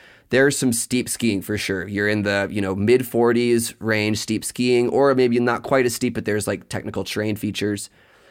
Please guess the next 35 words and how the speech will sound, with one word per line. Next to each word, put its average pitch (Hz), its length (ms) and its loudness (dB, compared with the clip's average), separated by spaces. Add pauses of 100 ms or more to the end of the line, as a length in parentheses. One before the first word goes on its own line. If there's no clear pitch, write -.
(100)
But 113 100 2
on 110 120 2
Dead 107 200 0
Dog, 104 240 2
it's - 220 -4 (120)
the, 107 160 2
the 104 160 -4
entrance 113 420 0
is, 98 280 -4
is 104 180 -2
mid 104 200 -2
forties. 92 360 -6
It 101 100 -6
gets - 220 -6
steep - 380 -10
for 104 140 -4
sure. - 280 -6 (420)
And 107 140 0
then 107 180 0
R 120 240 4
two 156 440 4
is 113 140 2
a 110 60 2
level 107 280 0
of 95 120 -8
risk. 104 340 -4
So 104 140 -4
the 104 140 0
risk 160 220 0
scale 107 320 0
is 101 140 -4
not 107 300 0
open-ended. 101 480 -2
It 98 100 -2
goes 101 420 0